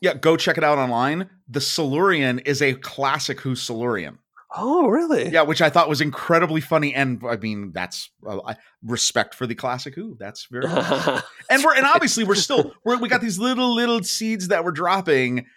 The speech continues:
Speaker 1: that y-, y-, this is connected to the bigger universe, and I'm sure that's, we're gonna get there at some point in, in a New Year special or next season or
Speaker 2: Yeah.
Speaker 1: so. I mean, if anybody's
Speaker 2: Whatever it
Speaker 1: worried
Speaker 2: is.
Speaker 1: about that.
Speaker 2: I also like that they take the time, and it, it also seems to be a recurring thing this season,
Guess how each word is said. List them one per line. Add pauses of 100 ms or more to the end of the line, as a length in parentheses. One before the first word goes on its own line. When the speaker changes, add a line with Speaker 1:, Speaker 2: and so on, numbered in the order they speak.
(140)
Speaker 1:
that
y-,
y-,
this
is
connected
to
the
bigger
universe,
and
I'm
sure
that's, (280)
we're
gonna
get
there
at
some
point
in,
in
a (240)
New
Year
special
or
next
season
or
Speaker 2:
Yeah.
Speaker 1:
so.
I
mean,
if
anybody's
Speaker 2:
Whatever
it
Speaker 1:
worried
Speaker 2:
is.
Speaker 1:
about
that.
Speaker 2:
I
also
like
that
they
take
the
time, (160)
and
it,
it
also
seems
to
be
a
recurring
thing
this
season,